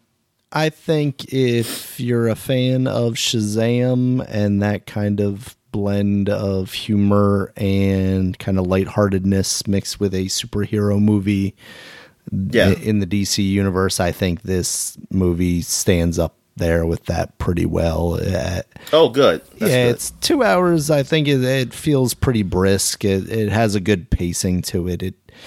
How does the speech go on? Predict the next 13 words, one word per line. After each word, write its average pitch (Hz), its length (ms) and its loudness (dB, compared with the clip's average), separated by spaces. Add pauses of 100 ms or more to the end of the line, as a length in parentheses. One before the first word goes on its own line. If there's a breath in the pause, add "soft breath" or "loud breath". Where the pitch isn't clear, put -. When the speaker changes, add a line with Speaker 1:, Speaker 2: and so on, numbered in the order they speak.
(220 loud breath)
Speaker 1:
it - 140 -6
does, 104 280 0 (120)
doesn't 113 280 4
really 107 200 2
have 98 240 0
any 101 140 4
real 92 220 2
slow 95 440 2
points. 113 540 0
It 87 120 -4
just - 300 -6
kinda 92 260 0
goes. 95 640 0